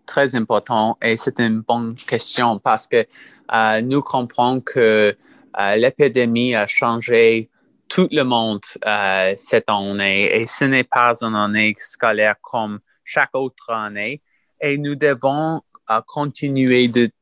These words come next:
parler avec, euh, tous les groupes, euh, les enseignants et les élèves et, et les parents et aussi les conseillers scolaires. C'est pourquoi nous avons quatre fois chaque semaine un grand groupe des, euh, des, des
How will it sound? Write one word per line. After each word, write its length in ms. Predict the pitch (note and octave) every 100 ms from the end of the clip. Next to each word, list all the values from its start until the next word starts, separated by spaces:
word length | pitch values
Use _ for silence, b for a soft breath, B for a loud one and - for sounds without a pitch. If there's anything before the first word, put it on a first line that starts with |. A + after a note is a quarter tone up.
| _
parler 420 | - A#2+ A#2+ A#2
avec, 340 | A2 A#2+ A2 _ B2+
euh, 140 | A2 - -
tous 180 | F3
les 200 | C#3 C3+
groupes, 440 | - - C3+ E3 - b b b -
euh, 340 | A2 G#2+ G2+ G#2+
les 520 | G#2+ A2+ A2 G#2+ G#2+
enseignants 720 | G#2+ - G#2 C3 D#3 D3 B2+
et 140 | A2
les 360 | G#2 G2+ G2+ A2
élèves 440 | G#2 C3 C#3 A#2+
et, 260 | G#2+ G2+ - B _
et 120 | - A2
les 160 | G#2
parents 500 | - A#2 G#2+ D3 F3
et 160 | D#3 D3
aussi 220 | D3 -
les 140 | E3+ D#3+
conseillers 400 | D#3+ D3+ D3 C3+
scolaires. 440 | - C#3 C3 G#2
C'est 200 | - C#3
pourquoi 600 | - C3 _ D3 C#3+ D#3+ b b _
nous 240 | C#3+ C#3 D3
avons 340 | C3+ C3+ C3
quatre 300 | - - - _ - _ -
fois 360 | C#3 C3 D3+ D#3 _ _
chaque 300 | - C#3 -
semaine 500 | - C#3+ B2 C3 D#3 -
un 180 | B2 B2 -
grand 380 | - B2+ C3+ C#3+
groupe 360 | - B2+ A#2+ _
des, 380 | B2 A2+ G#2+ G#2 b b -
euh, 340 | A#2 G#2 G2+ G2+ -
des, 380 | A2 G#2 G#2 -
des 420 | G#2+ G2+ G2+ G2+